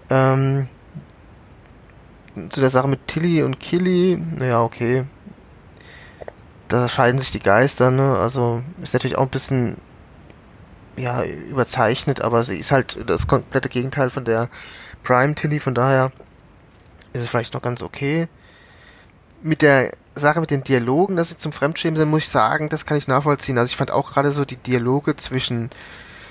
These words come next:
zwischen Georgiou und zwischen, ähm,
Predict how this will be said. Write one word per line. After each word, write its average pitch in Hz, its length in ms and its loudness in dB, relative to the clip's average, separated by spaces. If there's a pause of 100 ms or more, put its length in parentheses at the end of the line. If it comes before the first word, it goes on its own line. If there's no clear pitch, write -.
(160)
zwischen - 360 -4
Georgiou 147 600 2
und 139 160 0
zwischen, 123 540 0
ähm, 113 500 0